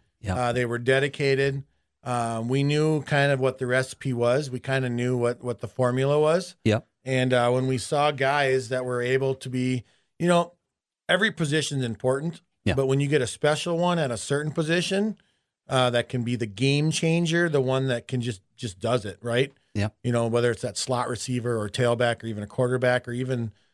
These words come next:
Speaker 2: you know, like, a really good unit up front.
Speaker 1: Uh-huh.
Speaker 2: Um,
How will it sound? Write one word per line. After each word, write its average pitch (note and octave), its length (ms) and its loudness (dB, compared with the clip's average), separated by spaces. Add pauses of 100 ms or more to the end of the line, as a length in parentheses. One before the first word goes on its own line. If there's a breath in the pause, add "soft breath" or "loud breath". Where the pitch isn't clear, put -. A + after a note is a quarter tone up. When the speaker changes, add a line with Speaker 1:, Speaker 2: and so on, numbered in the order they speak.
(220)
Speaker 2:
you B2+ 140 0
know, A#2+ 120 2
like, A#2 200 -2
a A2+ 40 -2
really C3 260 0
good C3 260 2
unit C3+ 360 2
up B2 140 0
front. B2+ 460 -2 (180)
Speaker 1:
Uh-huh. F2+ 200 -2 (100)
Speaker 2:
Um, G2+ 680 -4